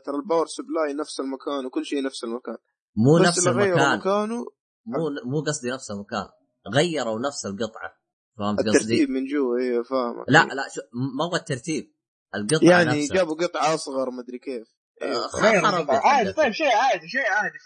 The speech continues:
Speaker 3: في الجوالات تصير، في الكمبيوتر يصير، في اللابتوبات عادي،
Speaker 1: و-،
Speaker 3: شيء طبيعي.
Speaker 1: و-، و-، واستهلاك الطاقة صار أقل. بالنسبة لي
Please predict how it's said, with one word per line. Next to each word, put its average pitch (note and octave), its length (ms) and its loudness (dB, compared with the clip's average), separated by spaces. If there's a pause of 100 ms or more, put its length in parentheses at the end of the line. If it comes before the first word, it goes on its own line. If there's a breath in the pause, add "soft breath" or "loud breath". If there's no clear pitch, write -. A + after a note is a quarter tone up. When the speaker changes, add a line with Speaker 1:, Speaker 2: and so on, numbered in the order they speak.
Speaker 3:
في A3+ 80 -6
الجوالات G#3 520 0
تصير، F3 320 -6
في D3+ 140 -16 (140)
الكمبيوتر G3 340 -8 (300)
يصير، C#3+ 200 -14
في - 40 -18
اللابتوبات F3+ 600 -8
عادي، F3 240 0
Speaker 1:
و-، C3+ 320 4
Speaker 3:
شيء C#3+ 380 -6
طبيعي. C3 320 0
Speaker 1:
و-، G#3 200 4 (340)
و-، - 540 -6
واستهلاك A3+ 640 2
الطاقة G#3+ 540 -4
صار F3 280 0
أقل. C3+ 220 -4 (460)
بالنسبة G#3 420 0
لي B3 300 0